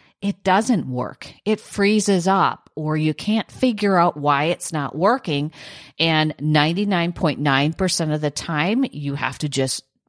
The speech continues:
uh, power it off and power it back on, and it's all ready to work. Well, kind of the same applies for you as a caregiver.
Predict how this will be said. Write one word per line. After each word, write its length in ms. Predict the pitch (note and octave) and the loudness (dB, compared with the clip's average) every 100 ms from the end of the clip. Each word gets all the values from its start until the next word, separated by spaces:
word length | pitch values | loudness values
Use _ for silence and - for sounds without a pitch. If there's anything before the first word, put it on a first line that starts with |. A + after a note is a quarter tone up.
| _ _ | _ _
uh, 100 | C3 | -8
power 440 | - - D#3 F3+ G#3+ | -6 0 2 4 4
it 60 | |
off 420 | G#3+ D#3 F#4+ - - - - _ | 4 4 2 -4 -16 -20 -20 _
and 200 | E3 D3+ | -8 -8
power 420 | - D#3 E3 F3 | -4 0 2 2
it 160 | E3+ D3 | 0 -4
back 360 | A#2+ D3 - | -2 -2 -2
on, 400 | G#3+ G3+ C3+ C3 | 0 2 2 0
and 180 | C#3 C#3+ | -4 -6
it's 160 | C3 - - | -6 -8 -6
all 280 | C#3 D3+ | -4 -4
ready 320 | D3 C3 C3+ C3 | -6 -8 -10 -10
to 120 | B2+ | -12
work. 440 | B2+ B2 - - _ _ | -12 -16 -18 -20 _ _
Well, 300 | F3+ F3 D3 - - - - - | 2 4 2 -4 -18 -20 -18 -10
kind 260 | - B3+ B4+ | -2 2 2
of 60 | B4+ | 0
the 140 | A3+ | -2
same 420 | - - F3 G#3+ E4+ | 0 0 2 2 2
applies 560 | E4+ F3+ D3 D#3 D#3 | 2 0 -2 -4 -8
for 220 | - D3 | -12 -12
you 500 | C3+ B2 B2+ E3+ F#3 | -12 -14 -12 -10 -10
as 240 | B2+ D3 D#3 | -10 -10 -10
a 60 | |
caregiver. 720 | D3 F3 F#3 G#3+ D3+ A#2 - | -8 -6 -4 -6 -10 -12 -20